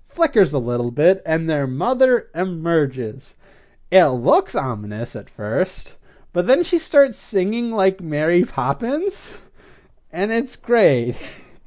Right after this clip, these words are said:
And then it gets even greater when Whitney asks, "Where have you been for the last three <laughs> seasons?"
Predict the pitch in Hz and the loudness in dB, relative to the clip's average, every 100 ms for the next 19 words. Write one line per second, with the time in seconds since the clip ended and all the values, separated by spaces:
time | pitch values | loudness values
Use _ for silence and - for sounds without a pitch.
0 | 277 277 - - _ _ 175 190 208 214 | -18 -18 -20 -20 _ _ -2 2 2 0
1 | 208 185 220 220 233 214 202 185 247 240 | 0 2 2 2 -2 -2 -2 2 4 6
2 | 180 156 156 165 175 180 214 214 202 208 | 6 6 4 0 0 2 2 2 0 2
3 | 180 185 180 - - - - - - - | 4 6 4 -2 -20 -20 -20 -20 -8 2
4 | 190 233 202 269 247 254 262 233 311 302 | 4 6 6 4 4 0 0 10 10 12
5 | 220 220 240 - 220 233 247 226 160 156 | 6 2 -4 2 4 6 6 8 6 6
6 | 175 - - - - 156 170 190 - 226 | 4 2 -10 -8 -2 0 0 -2 -6 2
7 | 269 - - - 185 | 2 2 -4 -2 -2